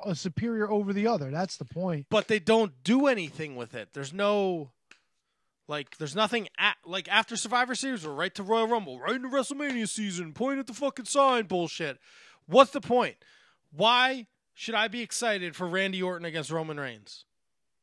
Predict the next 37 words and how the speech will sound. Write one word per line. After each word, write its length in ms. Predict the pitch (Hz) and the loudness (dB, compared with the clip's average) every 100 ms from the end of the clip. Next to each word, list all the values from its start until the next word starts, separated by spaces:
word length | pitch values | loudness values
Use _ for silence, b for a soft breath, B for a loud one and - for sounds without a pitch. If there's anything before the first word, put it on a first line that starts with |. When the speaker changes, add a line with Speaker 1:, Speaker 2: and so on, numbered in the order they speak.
| _ _ - | _ _ -6
Speaker 1:
Because 560 | 160 - 175 175 160 | -6 0 4 4 2
Randy 340 | 127 165 175 165 | 4 4 4 4
Orton, 880 | 160 170 175 170 170 170 165 165 165 | 6 6 4 0 0 -2 -2 -4 -6
it 120 | 165 | -6
depends 300 | 160 156 175 165 | 0 4 4 4
on 80 | 165 | 0
what 140 | 180 | 2
you're 140 | 180 | 2
a 40 | 175 | 2
fan 260 | - 262 214 | 4 2 2
of. 240 | 127 123 | -2 -6
If 80 | 117 | -8
you're 100 | 139 | -8
a 40 | |
fan 220 | 123 147 143 | -6 -6 -6
of 60 | |
SmackDown, 540 | - 147 139 - 156 160 | -6 -6 -4 -2 -2 0
you 60 | |
like 160 | 160 156 | 0 0
the 60 | |
Roman 260 | 156 165 165 | 0 0 0
Re-, 140 | 185 180 | -2 0
you 80 | |
have 100 | 170 | 0
to 60 | 156 | -2
support 300 | - - 175 | -6 -2 0
Roman 220 | 170 170 | 2 2
Reigns. 320 | 185 233 151 117 | 0 0 -2 -4
If 100 | 127 | -8
you're 80 | 123 | -8
a 40 | - | -6
fan 100 | 151 | -6
of 80 | 143 | -4
Raw, 200 | 147 170 | -2 -2
you 100 | 185 | -2
gotta 180 | 156 147 | -4 -6
support 480 | - - 170 160 | -10 -4 0 0